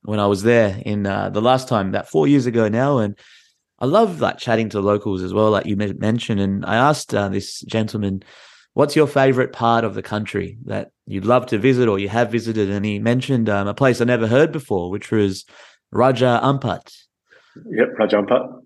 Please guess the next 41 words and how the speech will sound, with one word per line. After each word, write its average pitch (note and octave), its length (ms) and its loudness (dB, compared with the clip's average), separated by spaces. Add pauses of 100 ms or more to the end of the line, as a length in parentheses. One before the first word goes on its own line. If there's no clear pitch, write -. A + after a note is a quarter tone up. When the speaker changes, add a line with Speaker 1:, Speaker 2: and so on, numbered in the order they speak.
(120)
Speaker 1:
Yeah, D3 280 4
like, B2+ 300 0
ha-, C#3 160 -2
have D3 160 0
you E3+ 80 -4
been E3 180 -2
there D#3+ 100 -2
yourself? D#3+ 380 -6 (960)
Speaker 2:
No, B2+ 420 6
but A2+ 140 4
I A#2+ 60 2
played C#3+ 260 2
against B2 240 -6
Percy B2 320 -4
Ram A2+ 240 0
Raja A2+ 220 -2
Ampat, A#2+ 300 -2
and G#2 60 -10
we A2 120 -6
played A#2 260 0
in G#2+ 80 -4
Sodong, A2 580 0
so A2 140 -4
we A2 80 -4
didn't B2 160 -4
get B2 100 -2
the A2+ 80 -12
chance G#2+ 340 -8
to A2+ 80 -6
go G2+ 240 2
out A2 220 4
there, G2 160 -4
so, G#2 140 -12
which G#2 140 -8
was G#2 100 -6
disappointing G#2+ 480 -6
'cause G#2 180 -6
it's G#2 160 -2
just - 320 0 (140)
beautiful, G#2+ 480 0 (200)
unbelievable. G2 680 0